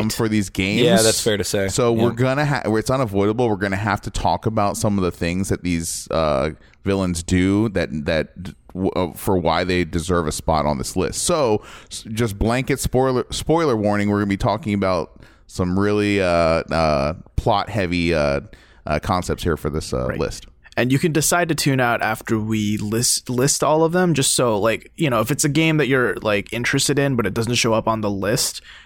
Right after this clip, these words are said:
Speaker 1: then, you know, you don't have to worry so much about spoilers, right?
Speaker 2: Right.
Speaker 1: Uh, so do stick around until we at least list everything. Uh, but Colin, what about you? When you were coming up with, like, your ideas of a good villain, what was, like,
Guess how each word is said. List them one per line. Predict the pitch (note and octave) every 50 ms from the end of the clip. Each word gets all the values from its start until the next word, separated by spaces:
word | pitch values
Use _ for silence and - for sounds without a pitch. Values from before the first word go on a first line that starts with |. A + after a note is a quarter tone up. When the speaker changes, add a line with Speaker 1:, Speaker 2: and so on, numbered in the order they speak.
| - - -
Speaker 1:
then, | G#2+ G#2 G2+
you | G2+
know, | F#2+
you | G2+ G2+
don't | F#2 F#2+
have | G2+
to | - G#2
worry | G2+ G2 G2+ G2+
so | - - G#2
much | G#2 G#2 -
about | - D#2 D2+
spoilers, | - - G2 G#2 A2 B2+ D3 E3 - - - - - - _ _ _ _ _ _ _ _ - _ _ -
right? | - A#2+
Speaker 2:
Right. | B2 A#2+ - _ - - - - - - - - -
Speaker 1:
Uh, | G2+ G#2 G#2 F#2+
so | - - C3
do | C#3 D3+
stick | D3 - F3 -
around | C#3+ C3 B2 A#2
until | A2+ B2 C3
we | A2+ A2
at | G#2 F#2
least | G2+ G#2 G2+ -
list | - G#2 G#2 G2+ - -
everything. | G2 F#2+ F#2 F#2 - - G#2+ G2+ A2 - - - - - - - - - -
Uh, | A#2 A#2 A2 A2 A2+
but | A2+ A#2 B2+ - -
Colin, | - - - D#3+ D#3 D#3+ D#3+ D#3+ D#3+ D#3 D#3 D3+ C3+ - - - -
what | - C3 A#2 B2+ B2+ C#3+ D3+ D#3+ D#3+ D#3
about | D3+ D3+ B2 E2
you? | G#2 G#2+ G#2+
When | G#2+ A2 B2 B2+ C3+ C#3
you | C#3 D3+ F3 F3+
were | E3 E3 D3+
coming | - D#3+ D3 C#3 B2+
up | A#2+ A2+ -
with, | - A#2 G2+
like, | G2+ F#2+ F#2+ - A#2+
your | B2 A#2+ A2+ G#2+
ideas | G#2 G2+ G#2 G2+ A2 G2+ F2+ D#2 F2 G#2
of | G2+ G#2+
a |
good | G#2+ - G#2 G#2 G#2
villain, | - G2+ F#2+ F2+ F2 G2+
what | A2+ A#2+ A#2
was, | B2 C3+ C3+ A#2+ -
like, | A2+ G#2 G2+ F#2+ - - -